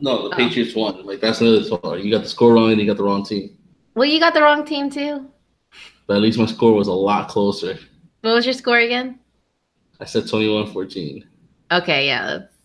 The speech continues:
Speaker 2: a lot closer. <laughs>
Speaker 1: <laughs>
Speaker 2: Um, yeah, I don't know. Like, I, I didn't want, I'm, like, a new sports fan and everything, but I know that I didn't want the Patri-, to, Patriots to win, but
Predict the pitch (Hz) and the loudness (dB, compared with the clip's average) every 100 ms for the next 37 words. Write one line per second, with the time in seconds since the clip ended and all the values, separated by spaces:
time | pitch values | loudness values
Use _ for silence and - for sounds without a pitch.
0 | - - - - - - - 247 - _ | -20 -16 -16 -18 -14 -14 -14 -20 -20 _
1 | - - - - 226 262 - 240 254 254 | -12 -10 -4 2 2 2 0 -2 0 -2
2 | 254 247 240 - - 277 269 311 320 254 | -2 -8 -16 -20 -8 0 2 4 4 2
3 | 220 220 202 220 214 233 262 - - _ | 2 2 4 2 2 0 -2 -2 -12 _
4 | _ _ _ _ _ - - 285 262 196 | _ _ _ _ _ -2 0 0 -2 0
5 | 202 220 220 - - 254 311 320 254 190 | 0 0 -4 -12 -2 -2 0 0 0 0
6 | 165 170 180 180 180 185 208 202 _ _ | 0 0 2 2 0 -2 -6 -10 _ _
7 | _ - - 160 147 - 175 175 175 180 | _ -20 -6 -4 -4 -4 -4 -2 -4 -4
8 | 180 196 208 202 190 170 220 214 208 202 | -4 -4 -4 -4 -2 0 0 0 2 2
9 | 185 170 175 151 - 170 196 202 156 - | 2 0 -2 -8 -6 -8 -6 -8 -8 -10
10 | - 180 156 - 175 175 156 - 156 - | -14 -12 -12 -6 -2 -2 -4 -6 -6 -6
11 | 156 170 160 - | -4 -2 -2 -4